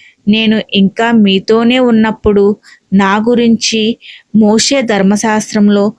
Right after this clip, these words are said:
ప్రవక్తల పుస్తకాల్లో, కీర్తనల పుస్తకంలో రాసినవన్నీ నెరవేరాలని మీతో చెప్పాను కదా." క్లియోపాకు అతనితో ఉన్న శిష్యునికి లేఖనాల్ని విడమర్చి చెప్పినట్లే యేసు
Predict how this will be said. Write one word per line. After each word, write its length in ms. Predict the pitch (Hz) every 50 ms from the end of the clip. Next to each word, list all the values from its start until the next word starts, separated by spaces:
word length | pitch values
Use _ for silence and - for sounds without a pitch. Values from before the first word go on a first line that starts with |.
| _ _ _ _ _ -
ప్రవక్తల 560 | 214 220 220 240 240 - _ - - 285 294
పుస్తకాల్లో, 880 | 277 277 240 226 - - 226 220 226 220 214 220 220 220 214 202 208 214 _ _ - - _ - -
కీర్తనల 480 | - 247 254 269 - - 294 285 285
పుస్తకంలో 680 | 277 262 - 226 226 - - 220 220 214 220 220 226 226
రాసినవన్నీ 1040 | 214 202 185 170 196 220 - - 254 254 254 240 233 220 220 233 247 262 285 311
నెరవేరాలని 1000 | 302 277 247 214 208 208 214 220 226 220 214 208 202 202 196 196 196 190 190 196 _ _ _ _ _ - -
మీతో 380 | 196 208 202 202 202 - 220
చెప్పాను 600 | 226 226 - 220 202 - - - 196 196 202 208
కదా." 320 | 208 208 202 196 214 302 415 _ _ _ _ _ _ _ _ _ _ _ _ _ _ _ _ _ _ _ _ _ _ _ _ _ _ _ _ _ - _ _ _ _ - _ _ _ _ -
క్లియోపాకు 920 | - 220 208 214 226 247 262 254 254 254 233 220 208 - - 208 202 - - _ -
అతనితో 480 | 202 196 - 214 226 233 196 247 247 240
ఉన్న 160 | 233 233 233
శిష్యునికి 800 | - - - 233 - - - 262 240 247 233 - 226 220 220 220 - - - - _ _ -
లేఖనాల్ని 800 | 190 196 196 196 208 208 - 233 226 240 240 240 240 233 226 202 - -
విడమర్చి 580 | 185 190 185 196 202 214 240 233 - - 233 - -
చెప్పినట్లే 720 | 214 - - 202 196 190 185 - - 202 240 302 302 233 - _ _ - - _ _ _ -
యేసు 640 | 190 202 202 220 240 269 269 - - 233 220 -